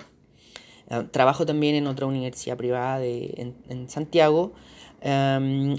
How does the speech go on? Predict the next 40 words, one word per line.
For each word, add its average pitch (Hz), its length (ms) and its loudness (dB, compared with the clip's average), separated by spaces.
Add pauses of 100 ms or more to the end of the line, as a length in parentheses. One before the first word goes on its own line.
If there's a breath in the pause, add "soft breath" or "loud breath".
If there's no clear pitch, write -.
y 233 320 0
mi 190 160 2
otro 185 180 0
trabajo 190 500 0
es 180 180 0
un 170 260 -4
proyecto 151 320 -4
de 147 60 -2
investigación. 180 680 -4 (100)
Yo 147 160 -8
investigo, 208 680 0 (380 loud breath)
estoy 135 320 -2
vinculado 139 500 0
a 143 60 -2
un 139 160 -2
equipo 147 360 0
de 135 140 0
trabajo, 147 640 0 (600 loud breath)
eh, 120 340 -2
de 127 80 -2
investigación, 160 840 -4 (100)
eh, 120 560 -2
de 120 100 -2
la 117 100 -2
Universidad 120 440 -4
de 135 40 -6
Santiago 139 440 -4
de 156 100 -4
Chile. 185 320 -2
No 139 200 -2
trabajo 131 440 -2
para 104 140 0
la 104 60 -4
Universidad 104 300 -6
de 104 40 -4
Santiago 139 360 -4
de 147 120 0
Chile, 156 240 -2
sino 139 240 -4
que 143 240 0